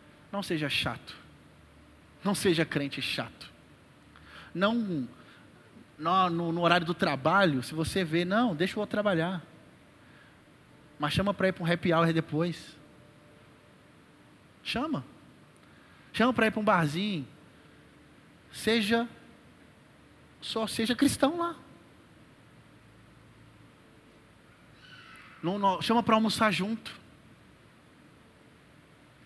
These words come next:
Ouve o, o outro, escuta o problema do outro. O que que tá acontecendo? Vamos caminhar junto.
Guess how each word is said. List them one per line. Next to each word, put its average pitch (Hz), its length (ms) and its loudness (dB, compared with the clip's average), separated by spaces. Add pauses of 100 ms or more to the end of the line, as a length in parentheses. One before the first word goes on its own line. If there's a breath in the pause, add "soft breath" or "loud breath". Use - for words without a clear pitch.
(120)
Ouve 233 320 4
o, 202 260 -2
o 233 60 -6
outro, 196 400 2
escuta 247 320 -2
o 208 40 -4
problema 226 360 0
do 208 120 -4
outro. 196 460 -2 (640)
O 214 80 0
que 254 120 -2
que - 60 -10
tá 247 100 0
acontecendo? 208 640 -4 (300)
Vamos 220 220 -2
caminhar 220 320 0
junto. 214 480 -4